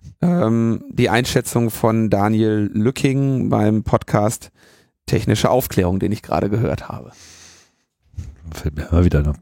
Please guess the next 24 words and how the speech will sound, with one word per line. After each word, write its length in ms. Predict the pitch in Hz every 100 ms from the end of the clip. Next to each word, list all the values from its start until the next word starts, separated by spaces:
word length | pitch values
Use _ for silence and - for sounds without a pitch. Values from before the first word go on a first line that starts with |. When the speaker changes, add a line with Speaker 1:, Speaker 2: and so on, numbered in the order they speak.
| -
Speaker 2:
paar 160 | 82
Anhalte 280 | 76 73 73
durch 140 | 69
die 100 | -
Galaxis 500 | 64 67 69 - 71
ein. 260 | - 67 64 - - - - - - _ - -
Speaker 1:
Wenn 320 | 101 101 101
du 60 |
jetzt 280 | 101 107 -
anfängst 480 | - 101 107 101 -
zu 100 | 101
reden, 400 | 104 104 110 107
oder 240 | - 104
was, 180 | 110 - 160
wie, 300 | 156 165 - -
welche? 460 | 110 104 110 110 113 _ _ _ _ _
Speaker 2:
Da 160 | 78 80
gibt's 200 | 80 -
diesen, 300 | 80 78 71 -
diese 300 | 76 71 69
tolle 320 | - 80 76
Stelle 260 | - 76
mit 200 | 71 69
Prack, 400 | - - 76 -